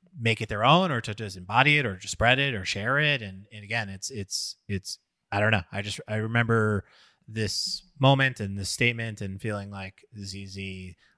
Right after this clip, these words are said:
like, again, your art is, is powerful in a, in a, in a, in a, in a writer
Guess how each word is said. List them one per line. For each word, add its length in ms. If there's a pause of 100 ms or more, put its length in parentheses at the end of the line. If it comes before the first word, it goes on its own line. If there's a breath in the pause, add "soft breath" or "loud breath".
like, 140
again, 420
your 160
art 320 (240)
is, 400
is 320
powerful 540
in 100
a, 120
in 180
a, 40
in 220
a, 120
in 140
a, 80 (260)
in 80
a 40
writer 420